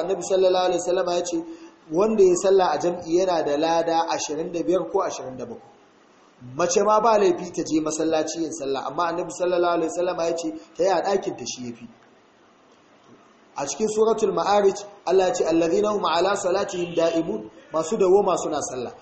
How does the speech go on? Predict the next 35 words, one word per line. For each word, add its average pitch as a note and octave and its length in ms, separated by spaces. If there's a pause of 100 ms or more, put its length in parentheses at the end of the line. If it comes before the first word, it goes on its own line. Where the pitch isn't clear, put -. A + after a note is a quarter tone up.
(180)
Don E3+ 100
haka F3+ 220
wajibi F3 500
ne F3 160 (320)
ki F3 120
dawwama F#3+ 760
kina F#3+ 240
yin D#3+ 180
sallah, C3+ 400
ka E3+ 120
dawwama F#3+ 640
kana F#3 200
yin D3+ 140
sallah. B2 320 (1400)
Shine A3+ 200
wa G3+ 180
aqimu A3+ 320
salata G#3+ 440
wa F#3+ 180
atu G3+ 180
zaka, F#3 440
ku F3+ 100
tsaye A3 220
da G3+ 100
sallah G3 420
ku F3+ 100
ba F3+ 160
da E3+ 100
zakka. B2+ 440 (180)
Ay F#3 240
iqamatu F#3 440
sala F3+ 540 (100)
ada'uha F3 720
fi F3+ 140 (220)
awqatiha E3+ 760